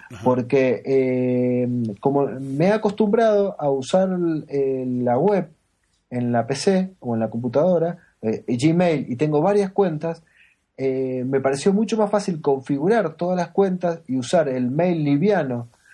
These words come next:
Speaker 2: de,
Speaker 1: Sí.
Speaker 2: eh, del móvil. Y vos también me comentabas que usabas Twitter, por ejemplo, solo en el móvil, no en la computadora.
Speaker 1: Sí, sí, yo Twitter lo uso siempre en el iPhone.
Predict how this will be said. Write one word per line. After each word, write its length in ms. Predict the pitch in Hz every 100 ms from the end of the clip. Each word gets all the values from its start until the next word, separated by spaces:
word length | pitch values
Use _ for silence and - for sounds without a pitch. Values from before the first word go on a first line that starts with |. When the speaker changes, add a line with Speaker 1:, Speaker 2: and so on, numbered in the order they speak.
| _
Speaker 2:
de, 260 | - 127 127
Speaker 1:
Sí. 60 | 113
Speaker 2:
eh, 500 | 123 123 120 120 120 117
del 160 | 151
móvil. 440 | 196 226 208 233 233 _ _ -
Y 100 | 156
vos 140 | 180 208
también 220 | 262 254
me 100 | 185
comentabas 480 | 170 151 147 143 139
que 100 | 147
usabas 340 | 190 196 190
Twitter, 340 | 262 262 202
por 140 | 185 165
ejemplo, 480 | 151 214 208 220 220
solo 480 | - 220 220 220 170
en 80 |
el 100 | 165
móvil, 360 | 208 240 147 139
no 200 | 202 233
en 140 | 190
la 480 | 165 147 139 135 127
computadora. 640 | - 135 139 196 196 120 117
Speaker 1:
Sí, 260 | - 127 123
sí, 240 | - 127
yo 120 | 117 113
Twitter 280 | 131 127
lo 140 | 123 127
uso 380 | 123 127 123 110
siempre 380 | - 123 120
en 40 | 120
el 60 |
iPhone. 340 | 110 101 98